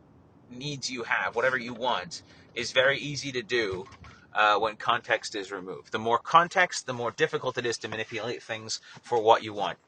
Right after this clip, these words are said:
by and large. And I think that's the situation that we're dealing with, because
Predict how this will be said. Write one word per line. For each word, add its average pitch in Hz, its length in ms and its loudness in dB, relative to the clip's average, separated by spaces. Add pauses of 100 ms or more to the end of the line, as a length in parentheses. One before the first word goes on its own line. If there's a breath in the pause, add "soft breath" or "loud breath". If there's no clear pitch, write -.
by 113 300 8
and 101 240 0
large. 87 580 -8 (680)
And 131 140 6
I 135 60 0
think 139 240 -4
that's 139 340 8
the 139 80 -8
situation 131 800 -4
that 120 180 -2
we're 135 140 -6
dealing 160 380 -6
with, 95 240 -10
because 120 420 -2